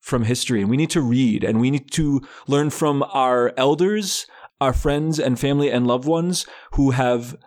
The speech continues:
experienced different forms of whether it's anti-Semitism or other oppression. We need to learn from those in our communities who aren't Jewish but are experts in other forms of oppression that they've been targeted by.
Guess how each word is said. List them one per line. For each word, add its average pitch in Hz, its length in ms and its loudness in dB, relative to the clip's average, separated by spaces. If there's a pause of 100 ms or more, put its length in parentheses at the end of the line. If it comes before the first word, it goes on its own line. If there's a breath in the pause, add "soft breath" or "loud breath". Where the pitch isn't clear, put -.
(100)
experienced 147 680 0
different 151 280 -2
forms 147 460 -2
of 120 180 -2
whether 131 200 2
it's 127 120 -2
anti-Semitism 131 760 -2
or 117 200 2
other 120 180 0
oppression. 151 540 -2 (200 loud breath)
We 135 80 0
need 160 140 0
to 175 60 -2
learn 143 400 0
from 135 500 -2 (320 loud breath)
those 139 240 2
in 143 100 0
our 139 80 2
communities 131 440 0
who 135 140 0
aren't 135 300 0
Jewish 160 360 2
but 127 220 -2 (180)
are 123 200 2
experts 131 460 -2
in 120 100 0
other 120 240 0
forms 131 260 -2
of 139 80 0
oppression 143 380 -4
that 127 120 -6
they've 113 180 0
been 135 100 -2
targeted 135 380 0
by. 143 300 0